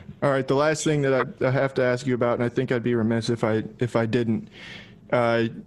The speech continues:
Gary Patterson's musical talents ha-, are,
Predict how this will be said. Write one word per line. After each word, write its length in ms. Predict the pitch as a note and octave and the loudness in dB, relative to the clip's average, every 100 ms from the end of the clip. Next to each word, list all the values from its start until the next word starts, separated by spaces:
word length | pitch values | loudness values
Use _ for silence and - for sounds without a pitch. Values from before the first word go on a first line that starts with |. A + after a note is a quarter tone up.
| - | -6
Gary 280 | C3+ D3+ D#3+ | 0 0 0
Patterson's 840 | D3+ C3+ C3 - A#2+ A#2 G#2+ - - - - | 2 2 2 0 0 0 -2 -4 -8 -12 -6
musical 560 | B2 C3 C3 C3+ B2+ A#2 | 0 0 2 0 0 0
talents 680 | - A2+ A2 G#2+ - - - - - | 0 0 2 0 -2 -4 -6 -8 0
ha-, 220 | A#2+ A2+ | 0 2
are, 400 | - A#2+ A#2 G#2+ | 2 2 0 -2